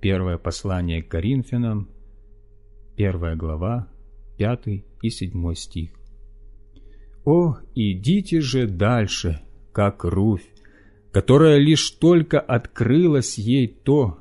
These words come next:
что до тех пор было для нее тайной, тотчас устремилась к цели.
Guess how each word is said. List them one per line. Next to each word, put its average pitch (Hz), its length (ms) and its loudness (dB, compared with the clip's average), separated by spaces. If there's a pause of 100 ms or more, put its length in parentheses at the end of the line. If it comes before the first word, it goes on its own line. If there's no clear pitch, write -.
(140)
что - 280 -6
до 95 100 0
тех 113 260 -2
пор 143 360 2
было 120 400 2
для 101 160 -2
нее 101 300 2
тайной, 143 720 -2 (600)
тотчас 196 680 2
устремилась 113 840 -2
к - 60 -20
цели. 90 560 -2